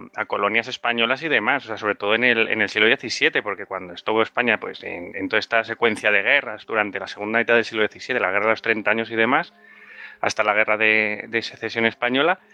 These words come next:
estamos viendo un imperio enorme que estaba siendo defendido a duras penas. O sea, que, que realmente, em, aunque la piratería parezca muy osada, parezca, pues, que, eh, te obtenía éxito tras éxito, el gran éxito fue que un imperio como el español pudiera aguantar,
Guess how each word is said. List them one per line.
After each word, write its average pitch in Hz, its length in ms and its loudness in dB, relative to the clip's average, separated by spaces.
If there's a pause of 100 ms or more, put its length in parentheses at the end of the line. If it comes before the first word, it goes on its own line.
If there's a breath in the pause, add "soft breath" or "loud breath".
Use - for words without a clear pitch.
(320 soft breath)
estamos 120 420 0
viendo 156 300 2
un 127 140 0
imperio 156 340 2
enorme 185 500 0
que - 80 0
estaba 120 300 2
siendo 151 220 0
defendido 147 380 2
a 156 40 4
duras 151 240 0
penas. 127 380 -2
O 95 40 -16
sea, 110 180 -4
que, 98 480 -2
que 117 120 2
realmente, 110 880 2
em, 98 460 -4 (180)
aunque 120 240 2
la 107 140 2
piratería 107 400 2
parezca 113 260 -2
muy 101 200 -2
osada, 120 420 2
parezca, 107 280 0
pues, - 140 -8
que, 107 400 2
eh, 110 60 -2
te 107 280 -2
obtenía 117 380 0
éxito 123 300 0
tras 123 200 2
éxito, 165 440 0 (420 loud breath)
el 120 160 0
gran 127 220 2
éxito 185 340 0
fue 156 240 2
que 98 160 -4
un 107 100 -2
imperio 143 320 0
como 147 140 0
el 147 80 2
español 135 380 2
pudiera 120 320 2
aguantar, 151 580 0